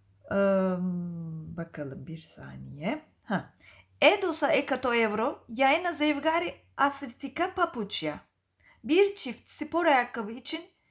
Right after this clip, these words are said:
yüz euro verdim. Kadının içine oturmuş. Yüz euro da verilir mi canım? Asta minta, e, sizitas kalitera.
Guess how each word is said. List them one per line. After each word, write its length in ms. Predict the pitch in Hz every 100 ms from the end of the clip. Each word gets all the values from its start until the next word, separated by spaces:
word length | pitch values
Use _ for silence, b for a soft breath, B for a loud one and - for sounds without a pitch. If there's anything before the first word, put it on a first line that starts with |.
| _ -
yüz 320 | 233 339 381
euro 480 | - 269 247 233 214
verdim. 540 | 190 175 165 170 180 - _ _ _ _ _ _ _ _ -
Kadının 440 | 311 302 233 196
içine 340 | 196 - 370 349
oturmuş. 600 | 240 196 156 123 - - - b b b b _ _ _
Yüz 220 | - 233 226
euro 200 | 262 233
da 140 | 190
verilir 360 | 175 196 233 254
mi 160 | 175
canım? 320 | 160 165 226 - _ b b b b b b b b _ _ -
Asta 400 | 339 453 - 269
minta, 600 | 262 339 370 - 285 - _ _ _ _ _
e, 300 | 175 175 165
sizitas 1300 | 175 - - - - - 202 202 185 196 196 170 170 -
kalitera. 720 | 170 160 151 151 139 120